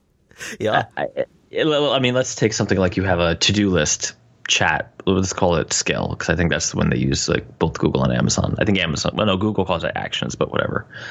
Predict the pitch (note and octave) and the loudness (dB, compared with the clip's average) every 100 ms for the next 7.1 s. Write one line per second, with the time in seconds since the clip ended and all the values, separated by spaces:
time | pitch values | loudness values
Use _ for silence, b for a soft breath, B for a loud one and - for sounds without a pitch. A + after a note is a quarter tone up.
0 | B B B B B G#2+ G2+ G#2+ G#2 G#2 | B B B B B -2 0 2 2 0
1 | G2+ G2 G2 G2 G2+ G#2 G2 G2 G2 F2+ | 0 0 0 0 0 0 2 2 2 2
2 | E2+ E2+ D#2 D2 C2 D2+ E2+ - - C2+ | 2 2 2 4 2 2 0 0 0 -2
3 | - B B B - B2+ B2+ B2 A#2+ A#2 | -4 B B B -2 0 2 2 2 2
4 | G#2 G#2+ G#2+ G2 F2+ - - G#2+ G2 - | 2 2 0 0 -2 -2 0 0 0 -2
5 | F#2+ G2 F#2+ G2 F#2 F2+ F2+ - E2 F2 | -2 2 2 2 0 0 0 -4 -2 0
6 | F2+ F2+ E2 D#2+ E2+ C2+ G#2 F#2 F2+ F2 | 0 0 0 0 0 2 2 2 2 0
7 | F2 | -2